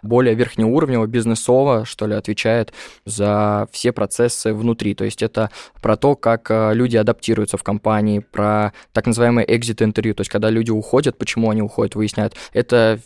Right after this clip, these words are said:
всякие разные пульс-опросы. Это опрос о том, насколько тебе комфортно, там, работать в компании.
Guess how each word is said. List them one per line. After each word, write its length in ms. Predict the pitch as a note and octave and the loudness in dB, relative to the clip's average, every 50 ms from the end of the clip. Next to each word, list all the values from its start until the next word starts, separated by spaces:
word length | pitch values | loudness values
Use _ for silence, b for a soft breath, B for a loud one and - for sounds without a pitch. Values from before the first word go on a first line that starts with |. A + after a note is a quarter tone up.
| _ | _
всякие 300 | - - - A2 - A#2 | -6 -2 -2 0 2 2
разные 280 | A2 A#2 A#2 A#2+ A#2 G#2+ | 2 2 2 2 0 -2
пульс-опросы. 760 | - - B2+ A#2+ - A2+ G#2 - A2 A2 G#2 - - A2 G#2 - - | 0 -2 -2 0 0 -2 -2 0 0 -2 -2 -2 -4 -6 -6 -4 -4
Это 280 | A#2 A#2 - G#2+ G#2+ B B B B | -2 2 2 2 2 B B B B
опрос 400 | - G#2+ - C3 C#3 D3+ - - | -6 -2 2 2 2 2 2 0
о 60 | G#2 | -2
том, 220 | - A#2 B2 A#2+ | 0 0 0 0
насколько 320 | G#2+ G#2 - - A2+ - - | -2 -2 -2 -4 -4 -4 -4
тебе 180 | - A2+ A2+ | -4 -2 -2
комфортно, 840 | - A2 G#2 - - A#2+ A#2+ - - A#2 A2 G#2 G#2 G#2 G2+ G2+ G2+ G2+ | 0 0 0 2 2 2 2 0 0 0 0 2 2 2 0 0 -2 -4
там, 160 | - F#2+ - | -6 -6 -4
работать 300 | - G#2 A2 A#2 - - | -2 0 0 0 0 -2
в 40 | - | -4
компании. 420 | - A2 A2 - G#2+ G#2+ A2 G#2+ | -4 -2 0 0 0 0 -2 -4